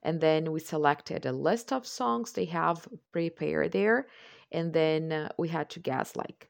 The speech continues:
the name of the songs or the singers. Also very fun, and especially if you play with, uh, people from different ages, sometimes they don't remember the name of the songs,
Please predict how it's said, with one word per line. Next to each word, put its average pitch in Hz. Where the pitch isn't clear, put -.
the 147
name 156
of 190
the 196
songs 175
or 143
the 139
singers. 117
Also 151
very 131
fun, 190
and 139
especially 151
if 156
you 151
play 143
with, 135
uh, 139
people 147
from 139
different 139
ages, 160
sometimes 135
they 131
don't 123
remember 127
the 123
name 123
of 120
the 127
songs, 147